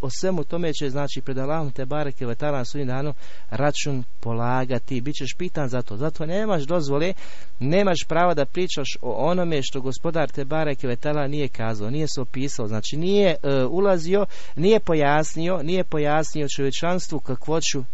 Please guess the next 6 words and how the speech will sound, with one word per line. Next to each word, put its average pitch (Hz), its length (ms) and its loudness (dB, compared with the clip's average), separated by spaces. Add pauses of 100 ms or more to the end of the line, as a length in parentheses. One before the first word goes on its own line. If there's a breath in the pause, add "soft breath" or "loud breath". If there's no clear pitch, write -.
(160)
tih 156 320 0
svojih 147 380 0
plemeniti, 147 580 0
veličanstveni, 131 680 -2
uzvišeni, 135 540 -2
uzvišeni 135 580 -2